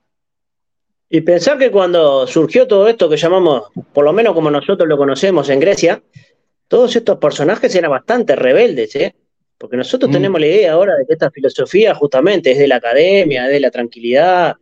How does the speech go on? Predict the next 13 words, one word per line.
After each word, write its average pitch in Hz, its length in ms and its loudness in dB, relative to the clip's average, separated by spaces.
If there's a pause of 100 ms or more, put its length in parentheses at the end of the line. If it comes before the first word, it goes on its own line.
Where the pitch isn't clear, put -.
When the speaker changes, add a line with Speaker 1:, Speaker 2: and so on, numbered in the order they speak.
(360)
Speaker 1:
es 151 260 2
de, 127 340 0 (340)
de - 220 -2
lo 131 140 2
que 127 120 0
solemos 147 480 0
asociarlo. 131 640 -2 (580)
Y 131 220 -4
más 135 180 -4
bien 262 200 0
todo 269 180 2
lo 247 100 0
contrario. 156 560 0